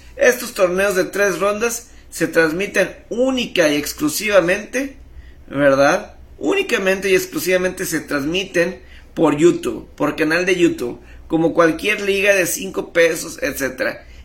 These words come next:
Imagínate, ti-, estás transmitiendo a Dustin Johnson, estás transmitiendo a Phil Mickelson, estás transmitiendo a Bruce Koepka, estás transmitiendo a Cameron Smith, estás transmitiendo, eh, a Patrick Reed, estás pat-, transmitiendo a estos jugadores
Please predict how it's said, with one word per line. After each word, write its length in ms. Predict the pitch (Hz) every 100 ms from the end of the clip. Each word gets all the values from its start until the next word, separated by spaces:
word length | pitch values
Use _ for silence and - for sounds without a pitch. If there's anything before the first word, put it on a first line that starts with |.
| -
Imagínate, 580 | 151 156 180 165 - 117
ti-, 240 | 120 -
estás 320 | - 190 202
transmitiendo 880 | 233 233 196 - 180 180 202 196 - - - -
a 180 | 139
Dustin 400 | 139 180 - 196 156
Johnson, 400 | 143 123 - -
estás 260 | - 214
transmitiendo 600 | - 247 214 190 202 196 190
a 120 | 170
Phil 240 | - 185 180
Mickelson, 420 | 165 - 135 123
estás 240 | - -
transmitiendo 640 | - 220 208 180 185 185 185
a 40 |
Bruce 260 | 156 170 -
Koepka, 300 | 160 - 147
estás 240 | - 98
transmitiendo 600 | - 101 156 - 175 175
a 80 | 180
Cameron 320 | 180 170 175
Smith, 180 | 143 139
estás 260 | 135 113 -
transmitiendo, 760 | 208 202 185 180 180 196 - - - - -
eh, 360 | - 156 151 156
a 120 | 156
Patrick 460 | 180 165 - 165 139
Reed, 180 | 127
estás 240 | 123 - 262
pat-, 300 | 269 254 - - - -
transmitiendo 600 | - 190 180 185 202 214 208
a 40 |
estos 220 | 190 196
jugadores 480 | - 151 147 160 -